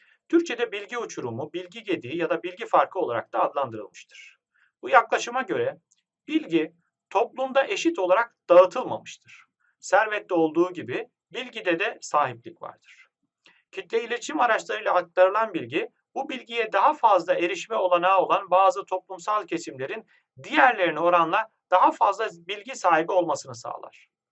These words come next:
Bu sayede toplumdaki bilgi artışı yüksek statü kesimlerinde alt kesimlere göre daha fazladır. Bilgi açığı yaklaşımı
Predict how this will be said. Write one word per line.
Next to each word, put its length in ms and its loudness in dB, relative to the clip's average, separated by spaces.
Bu 80 -6
sayede 460 6
toplumdaki 640 -8
bilgi 300 0
artışı 520 0
yüksek 400 -8
statü 320 -4
kesimlerinde 840 -2
alt 280 0
kesimlere 500 -12
göre 320 0
daha 180 -8
fazladır. 640 -18
Bilgi 260 0
açığı 340 0
yaklaşımı 640 -2